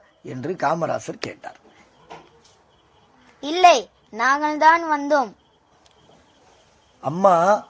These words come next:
Speaker 1: அப்பளம் போட்டு வீடு வீடாக கொண்டு போய் வித்துட்டு வராங்க. அதில் வரும் வருமானத்தை வச்சுதான் எங்களை படிக்க வைக்கிறாங்க" என்று குழந்தைகள் சொன்னாங்க. அதனை கேட்டதும்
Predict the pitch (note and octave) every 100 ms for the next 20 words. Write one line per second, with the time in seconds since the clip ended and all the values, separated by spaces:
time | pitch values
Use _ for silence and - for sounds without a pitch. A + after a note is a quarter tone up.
0 | - C#3 - A#3+ A#3+ G3+ A#3 G3+ C4 A3
1 | A3+ A#3+ A#3 A#3 A#3 B3+ B3+ G#3+ A3+ A#3+
2 | A3 A3 A#3+ A3 F#3+ A3+ A3+ G#3 G#3 A#3
3 | A#3 F3+ C3 - _ _ _ _ - C#3+
4 | E3 E3+ E3+ G#3+ A3 F3 G3+ G#3 G3 F3
5 | - F3 D#3 C#3 F3+ G3 A3 B3 - _
6 | _ _ - C#3+ C#3+ C#3 C3 C3+ F3+ G3+
7 | E3 - C#3 C3 B2+ B2+ B2+ F3+ G3+ -
8 | _ _ - C4 D4 B3+ F#3 A3 G#3 F3+
9 | F3+ D3 - _ _ _ _ _ A#2+ C3+
10 | C3+ - E3+ F3+ F#3+ A#3